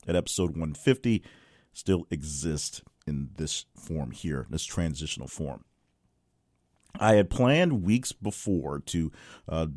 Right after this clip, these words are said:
write something, a book or some sort of thing, maybe make a class based on the lessons learned at the Milestone one fifty.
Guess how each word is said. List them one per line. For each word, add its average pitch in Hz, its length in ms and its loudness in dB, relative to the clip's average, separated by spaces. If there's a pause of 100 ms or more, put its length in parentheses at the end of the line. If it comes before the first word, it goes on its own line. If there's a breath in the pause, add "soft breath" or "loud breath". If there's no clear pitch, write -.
(140)
write 95 320 4
something, 80 540 -2
a 71 80 -4
book 87 520 -2
or 73 220 -4
some 82 300 -4
sort 82 240 -6
of 78 80 -6
thing, 80 360 -2
maybe 80 280 0
make 78 200 -4
a - 40 -12
class 80 500 2
based 78 300 -4
on 78 220 -4
the 78 60 -6
lessons 80 440 -2
learned 80 320 0 (400 loud breath)
at 85 160 2
the 92 80 -2
Milestone 80 580 0
one 71 140 -4
fifty. - 500 2